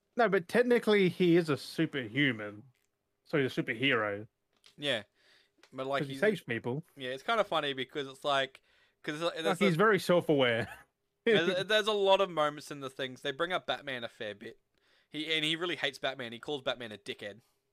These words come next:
Speaker 1: Yeah, because he's the same job. He does the same thing.
Speaker 2: Yeah.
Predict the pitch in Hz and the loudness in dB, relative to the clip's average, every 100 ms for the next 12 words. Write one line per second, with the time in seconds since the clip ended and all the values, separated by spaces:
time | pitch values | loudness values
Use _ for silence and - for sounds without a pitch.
0 | _ _ _ _ _ _ _ _ _ _ | _ _ _ _ _ _ _ _ _ _
1 | _ 175 143 131 139 131 123 117 135 120 | _ 0 0 2 2 0 -2 -4 -2 -2
2 | 135 170 123 113 131 113 110 131 120 190 | -2 -2 -4 -4 -6 -6 -6 -6 -4 -6
3 | 220 - 131 135 110 | -8 -14 -10 -8 -8